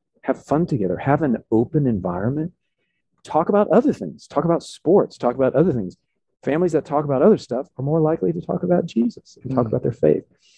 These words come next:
Speaker 1: A little bit of what we learned was, like, what helps create an environment that is just conducive to this
Speaker 2: Yeah.
Speaker 1: other stuff happening.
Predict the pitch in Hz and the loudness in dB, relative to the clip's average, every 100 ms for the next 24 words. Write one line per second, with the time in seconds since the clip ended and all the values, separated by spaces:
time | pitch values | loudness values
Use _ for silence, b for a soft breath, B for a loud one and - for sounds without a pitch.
0 | _ - 151 196 262 202 143 135 127 120 | _ -4 2 2 2 0 0 0 0 0
1 | 120 120 117 110 107 101 _ 110 123 - | 2 2 0 -2 -4 -6 _ -2 0 0
2 | - 135 135 - - - _ _ _ _ | 2 2 2 -2 -20 -20 _ _ _ _
3 | - 131 127 113 101 90 92 92 120 139 | 0 2 4 2 0 -4 -4 -2 -2 -2
4 | 151 - 120 104 104 113 - - 101 90 | -2 -4 -4 -4 -6 -10 -8 -6 -6 -2
5 | 98 123 - - _ _ _ _ _ - | 0 0 0 -10 _ _ _ _ _ -4
6 | 104 95 87 92 85 - 85 90 - - | 0 0 0 -2 -2 -2 -4 -4 -4 -4
7 | - | -6